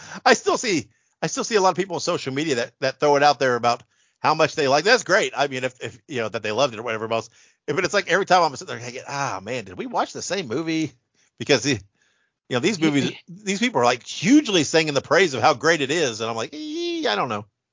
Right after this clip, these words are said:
Speaker 2: Uh, here, here's the, I, I don't wanna dwell on it too much. I will say this. I did rewatch it recently, and it, and it was better on a second watch, I, because I, I mean, maybe it's because I was already disappointed once, <laughs> so I,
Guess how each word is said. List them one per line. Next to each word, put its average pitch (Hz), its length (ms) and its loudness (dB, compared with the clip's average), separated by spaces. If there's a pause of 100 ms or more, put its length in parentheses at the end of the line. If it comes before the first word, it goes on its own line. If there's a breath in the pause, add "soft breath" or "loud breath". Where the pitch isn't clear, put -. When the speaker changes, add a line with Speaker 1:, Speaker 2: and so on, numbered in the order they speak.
(420)
Speaker 2:
Uh, 233 140 -4
here, 233 200 4
here's 214 280 4
the, 151 120 2
I, 175 360 6
I - 20 6
don't 190 160 6
wanna 170 220 2
dwell 151 360 2
on 151 120 0
it 139 80 -14
too 156 100 -6
much. 147 260 -6
I 160 180 0
will 196 200 2
say 202 220 0
this. 135 260 -4 (380)
I 160 140 2
did 175 300 2
rewatch 156 520 -4
it 165 80 -8
recently, 156 500 -6
and - 920 -6
it, 175 140 0
and 185 140 2
it 185 120 2
was 170 380 4
better 151 580 0
on 135 160 -6
a 131 60 -8
second 143 560 -4
watch, 120 580 -6
I, 160 260 -8
because 156 380 0
I, 147 180 2
I 160 180 0
mean, 160 240 0
maybe 165 240 4
it's 156 100 -2
because 151 320 0
I 143 180 0
was 143 140 -4
already 147 260 0
disappointed 139 600 -6
once, 127 340 -4
<laughs> - 300 -4
so - 200 -4
I, 220 800 4